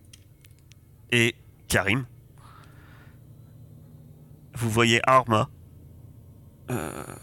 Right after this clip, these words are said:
il y a, vous voyez Arma qui est devant la porte, euh, des sanitaires et des douches. Parce que dans les cabines, il n'y a pas, euh, enfin, vous n'avez qu'un lieu de commodité à bord du vaisseau, en fait, hein.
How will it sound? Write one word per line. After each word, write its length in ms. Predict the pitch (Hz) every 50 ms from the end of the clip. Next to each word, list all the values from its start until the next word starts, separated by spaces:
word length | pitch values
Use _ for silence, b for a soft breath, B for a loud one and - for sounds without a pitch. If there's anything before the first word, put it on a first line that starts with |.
| - - - - - - - - - - - - - - 131
il 100 | 120 110
y 100 | 110 110
a, 680 | 107 107 104 104 101 98 98 98 98 92 92 90 82 - - - - - - - - - - - - - - - - - - - - - - - - - - - - - - - - - - - - - - - - - - - - - - - - -
vous 140 | - - 107
voyez 340 | 107 107 101 104 104 107 107
Arma 300 | 101 98 107 107 120 127
qui 140 | - - 110
est 100 | 101 -
devant 460 | 107 104 104 113 104 104 101 98 98
la 120 | 98 98
porte, 400 | - - 110 107 - - - -
euh, 80 | 95 85 90 - - - - -
des 80 | - 104
sanitaires 680 | - - - 95 101 101 - - - 127 143 131 117 - - - - -
et 100 | - 110
des 140 | 98 101 92
douches. 360 | 92 - 127 - - - - - - - - - - - - - -
Parce 140 | - - - -
que 280 | - 120 104 101 98 98 110 - - - -
dans 100 | - 107
les 100 | 107 107
cabines, 340 | - - 113 110 117 139 139
il 40 | 120
n'y 60 | 104
a 60 | 95
pas, 340 | - - 123 117 113 104 95 92 95 98 104 - - - - - - -
euh, 40 | 107 107 - - - - - - - -
enfin, 240 | - - - - - - B B B B B B B B B -
vous 60 | -
n'avez 120 | 104 95 95
qu'un 280 | - - 127 120 117
lieu 360 | 110 107 110 110 120 147 147 120
de 100 | - 92
commodité 720 | - - 98 95 98 95 95 95 101 98 - 131 127 107
à 80 | 92 95
bord 200 | - 104 95 95
du 80 | - 92
vaisseau, 400 | 90 101 101 - - 110 101 87
en 60 | -
fait, 240 | - - 98 - -
hein. 80 | -